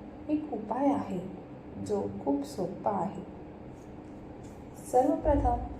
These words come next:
तुम्हाला तुमच्या आईवडिलांना जाऊन मिठी मारायची, तुम्हाला त्यांची मनापासून माफी मागायची आहे. तुम्हाला तुमच्या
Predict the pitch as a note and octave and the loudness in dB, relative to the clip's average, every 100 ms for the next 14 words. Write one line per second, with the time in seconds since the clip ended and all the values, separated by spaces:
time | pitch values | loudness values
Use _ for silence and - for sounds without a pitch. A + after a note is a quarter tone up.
0 | - G#3+ G3+ A3 B3 B3+ C4 - - A3+ | -4 -2 0 2 4 4 2 -2 -4 -4
1 | A3+ G3+ G3+ B3+ B3 A#3 A3+ A3+ A3 G#3+ | -2 0 2 4 6 4 2 0 -2 2
2 | F#3+ F#3 F#3+ F#3 F#3 - B3+ A3+ F3 E3 | 2 2 -2 0 -2 -2 -4 -2 0 0
3 | E3+ - - - - - - - - - | 0 -6 -10 -12 -12 -14 -14 -14 -14 -14
4 | - - G3 F#3 F3+ F#3+ F3+ - - G3+ | -12 -6 -2 2 2 2 0 -2 -4 -2
5 | F3+ - A3+ - - - F#3+ F#3+ A#3+ C#4 | -2 -4 -6 -6 -10 -4 0 2 0 2
6 | C#4 - - G3+ F3 - - B3+ C#4+ - | 2 2 -2 -2 -6 -6 -8 -8 -8 -8
7 | - - - - F3+ E3+ G3 - - - | -10 -12 -12 -6 -4 0 0 -2 -2 -2
8 | - - - - - - - - - - | -2 -4 -10 -12 -12 -14 -12 -14 -12 -14
9 | - - - - - - - - A3+ A#3 | -14 -14 -14 -12 -14 -14 -12 -4 -2 2
10 | C4 D#4+ D#4+ D#4+ C#4+ D4 | 4 6 4 0 0 2